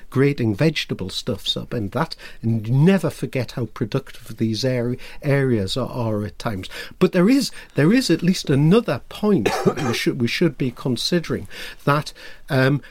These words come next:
what we may be seeing is the settlement pattern of the North Sea, this highly productive area where you may see semi-sedentary occupation. Um, because the idea, you know, the idea that,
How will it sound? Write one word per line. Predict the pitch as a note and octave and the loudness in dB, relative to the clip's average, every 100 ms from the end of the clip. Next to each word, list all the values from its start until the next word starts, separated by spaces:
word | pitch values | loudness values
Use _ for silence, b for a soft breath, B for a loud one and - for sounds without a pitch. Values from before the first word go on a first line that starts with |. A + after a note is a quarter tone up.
| B B | B B
what | - C#3+ A#3+ | 0 2 4
we | D3+ | 4
may | C#3 G#3+ | 4 4
be | B3 F#2+ | 2 -4
seeing | - A2+ G#2+ C#3 - | -4 -4 -4 -6 -2
is | C#3+ C3+ B2+ - | 0 0 -2 -2
the | C3+ C3 C#3 - | 0 0 -2 -4
settlement | - - G#3+ - C#3 G#2+ G#2 A#2 - b b - - - | 0 2 0 0 0 0 0 -6 -14 b b -18 -16 -6
pattern | - - - C3 C3+ - | -4 -4 -4 -4 -4 0
of | D#3+ C#3+ C#3+ | 2 2 -2
the | D3 | 0
North | D3+ D3 C3+ | 2 0 -4
Sea, | - G#3+ F3 F#2 - - | -2 0 0 -2 -14 -4
this | C3 - | -4 0
highly | D#3+ D#3+ D#3 D3+ | 2 2 2 -2
productive | - C#3+ - D3+ - C3 C#3+ | -2 -4 -2 -6 -4 -4 0
area | F3 F3 G#2+ F#2 B B B - | 2 2 0 -6 B B B 2
where | C#3 | 4
you | C#3+ C#3 | 4 2
may | D3 E3+ F3+ | 4 4 4
see | - C3 A#2 | 0 -2 -2
semi-sedentary | - E3 D#3+ C#3+ - D3+ C3 C3 - C3 | 0 2 2 2 2 0 -2 -6 -2 0
occupation. | B2 - C#3 - F3 F#3 - - F2+ B B - | 0 -2 -6 -2 0 2 0 -6 -10 B B 0
Um, | B2 | 2
because | A#2+ G3 | 4 4
the | E3+ | 4
idea, | A3+ B3 D#3 D#3 | 4 4 2 -2
you | D#3 C#3 | 0 2
know, | B2+ | 2
the | D#3 | 4
idea | F3 C3+ | 2 0
that, | A2+ A2+ | -4 -8